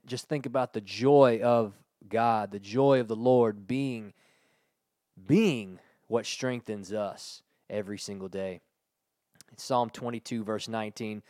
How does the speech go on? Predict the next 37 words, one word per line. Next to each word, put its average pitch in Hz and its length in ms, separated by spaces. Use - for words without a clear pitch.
"But 110 100
you, 143 240
O 135 80
Lord, 127 420
do 117 140
not, 127 460
uh, 123 260
do 156 140
not 165 240
be 135 140
far 143 340
from 127 300
me. 113 260
O 143 240
my 120 220
strength, 110 480
hasten 139 500
to 107 160
help 127 280
me." 104 280
A - 60
lot 131 280
of, 127 300
a 120 80
lot 135 240
of 143 80
the 123 80
psalmist's 123 640
prayers, 127 720
and, 110 380
uh, 110 300
I 107 140
mean, 110 400
let's 110 240
think 107 300
about 98 260
it. 98 140